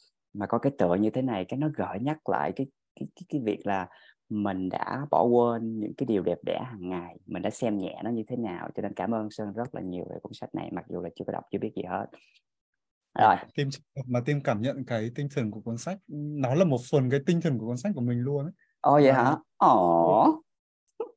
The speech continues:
Speaker 2: Thực, thực ra là giống như Tim, như Tim vừa nói đấy, chúng ta kiểu, ừm, và mình cũng quan sát như thế, tức là tại vì chúng ta cứ bị cuốn vào cái đời sống, cái thường nhật, vào cái chuyện cơm áo gạo tiền ấy. Đôi
Speaker 1: Ừ.
Speaker 2: khi là, đôi khi mình đã bị bỏ qua rất là nhiều những cái khoảnh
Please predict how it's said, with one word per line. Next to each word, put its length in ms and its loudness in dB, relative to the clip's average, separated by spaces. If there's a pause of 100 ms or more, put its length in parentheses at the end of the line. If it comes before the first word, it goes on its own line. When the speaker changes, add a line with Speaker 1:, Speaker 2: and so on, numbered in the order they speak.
(220)
Speaker 2:
Thực, 60 -4 (140)
thực 80 2
ra 180 2
là 140 6
giống 180 2
như 100 2
Tim, 240 4 (260)
như 180 2
Tim 160 4
vừa 120 4
nói 220 0
đấy, 140 -2
chúng 200 -8
ta 120 -2 (100)
kiểu, 320 0
ừm, 420 0 (720)
và 100 0
mình 160 2
cũng 160 -2
quan 200 2
sát 220 0
như 140 -4
thế, 240 0 (160)
tức 100 -4
là 140 -2
tại 160 -8
vì 160 -4
chúng 140 -8
ta 100 -2
cứ 120 -6
bị 200 -6
cuốn 320 0
vào 260 -2
cái 140 -2
đời 160 2
sống, 480 -2
cái 160 -4 (340)
thường 180 0
nhật, 140 2 (360)
vào 240 -8
cái 120 -8
chuyện 280 -2
cơm 160 -2
áo 140 -2
gạo 180 -2 (100)
tiền 280 2
ấy. 80 -6 (440)
Đôi 140 0
Speaker 1:
Ừ. 80 -4
Speaker 2:
khi 140 2
là, 400 -4
đôi 140 -2
khi 100 -6
mình 300 0
đã 80 0
bị 140 -2
bỏ 280 -2
qua 220 -2
rất 120 0
là 60 0
nhiều 440 0
những 240 -4
cái 200 -4
khoảnh 160 -4